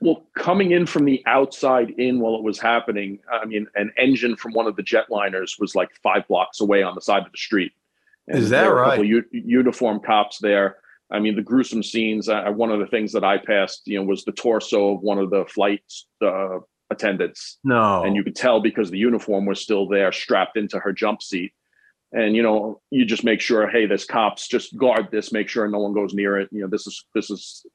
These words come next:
Speaker 1: evidence, it's part of the crime scene." But then you get in, and then you notice the, the, the, one of the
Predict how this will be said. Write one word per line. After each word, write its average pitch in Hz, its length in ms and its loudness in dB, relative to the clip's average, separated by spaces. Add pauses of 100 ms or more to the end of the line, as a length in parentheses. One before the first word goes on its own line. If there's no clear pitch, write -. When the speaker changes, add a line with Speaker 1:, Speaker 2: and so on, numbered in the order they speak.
(220)
Speaker 1:
evidence, 104 420 -2
it's 95 140 -14
part 104 200 0
of 98 60 -2
the 98 60 -8
crime 98 320 -2
scene." 101 360 -4 (540)
But 110 100 -2
then 107 160 0
you 107 120 2
get 107 160 2
in, 107 100 2
and 113 180 2
then 120 120 2
you 117 80 2
notice 110 400 0
the, 104 180 2 (1200)
the, 131 220 -2
the, 123 140 0
one 147 160 4
of 131 80 2
the 107 100 -2